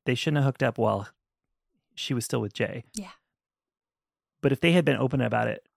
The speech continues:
Speaker 1: beforehand, if he had been able to find out the right way versus finding photographs <laughs> in the car.
Speaker 2: Yeah.
Speaker 1: <laughs>
Speaker 2: Oh.
Speaker 1: Because that's the kind of thing where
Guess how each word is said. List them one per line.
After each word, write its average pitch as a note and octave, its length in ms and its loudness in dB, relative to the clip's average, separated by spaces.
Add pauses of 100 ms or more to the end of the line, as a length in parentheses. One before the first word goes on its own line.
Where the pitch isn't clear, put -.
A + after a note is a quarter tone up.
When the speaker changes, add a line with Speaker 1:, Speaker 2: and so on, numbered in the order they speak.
(100)
Speaker 1:
beforehand, A#2 720 -2
if B2+ 100 -12
he C3+ 120 -4
had A#2+ 140 -4 (100)
been B2 200 -2
able B2+ 280 -6
to - 100 -16
find A#2+ 340 -2
out G#2+ 220 -4
the A2 100 -4
right A2 320 -6
way A#2 240 -8
versus A#2 460 -4
finding B2+ 380 2
photographs A2+ 680 -2
<laughs> - 0 -
in F3+ 80 8
the D3+ 60 2
car. - 300 0 (100)
Speaker 2:
Yeah. G#3 180 -2 (100)
Speaker 1:
<laughs> - 300 -8 (2250)
Speaker 2:
Oh. F3 480 -12 (120)
Speaker 1:
Because F3+ 320 0 (360)
that's F#3 160 0
the G#3 40 -4
kind F#3 200 2
of D3 80 -2
thing C#3+ 220 2
where A#2+ 420 -2